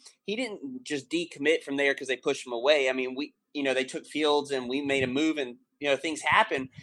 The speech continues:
But he was committed to Ohio State for a long time, and that makes you think that they saw something in him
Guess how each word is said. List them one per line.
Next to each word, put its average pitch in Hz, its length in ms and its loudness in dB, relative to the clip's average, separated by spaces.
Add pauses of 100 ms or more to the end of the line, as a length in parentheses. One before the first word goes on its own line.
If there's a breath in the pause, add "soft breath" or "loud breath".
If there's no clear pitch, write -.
(200 loud breath)
But 175 120 4
he 220 80 0
was 240 120 -4
committed 220 320 0
to 208 100 4
Ohio 170 200 6
State 185 240 -2
for 185 80 -4
a 165 40 -2
long 160 180 6
time, 160 280 0
and 151 160 -2
that 190 140 4
makes 214 260 -6
you 160 80 -12
think 185 300 -6
that 185 100 -6
they 165 140 0
saw 160 260 0
something 139 340 -6
in 127 120 -4
him 135 300 -8